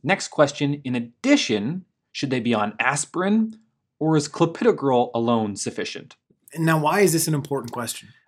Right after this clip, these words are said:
Speaker 1: You know, I think anyone who is studying for the Royal College, uh, knows that it's an absolute nightmare when you're trying to remember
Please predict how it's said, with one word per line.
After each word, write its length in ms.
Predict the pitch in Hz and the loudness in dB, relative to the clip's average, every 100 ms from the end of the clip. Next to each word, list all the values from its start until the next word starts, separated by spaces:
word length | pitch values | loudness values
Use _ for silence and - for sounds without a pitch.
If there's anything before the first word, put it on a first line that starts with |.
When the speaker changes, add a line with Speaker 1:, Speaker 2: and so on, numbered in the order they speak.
| _ 160 | _ -2
Speaker 1:
You 60 | |
know, 80 | 175 | 4
I 140 | 156 | 4
think 200 | 156 285 - | 4 0 0
anyone 560 | 160 170 165 147 135 | 0 2 4 4 2
who 260 | 123 110 131 | -2 0 0
is 220 | 113 110 | 0 0
studying 280 | - 135 131 | -2 0 0
for 120 | 117 | 0
the 80 | 113 | 0
Royal 280 | 107 120 110 | 2 2 2
College, 680 | - 135 143 123 107 104 - | 4 6 8 6 2 -4 -4
uh, 100 | 120 | -2
knows 380 | 113 123 131 123 | 0 0 0 -2
that 100 | 117 | -2
it's 120 | 110 | -4
an 60 | 120 | -6
absolute 520 | 143 175 - 170 120 | -2 -2 -2 -2 -2
nightmare 680 | 117 123 135 117 110 104 - - _ | 0 -2 -2 -4 -4 -6 -8 -14 _
when 120 | 123 | -2
you're 100 | 120 | -2
trying 340 | 113 - 135 151 | -2 0 0 0
to 60 | |
remember 640 | 135 117 117 123 117 107 | 0 0 0 0 -2 -4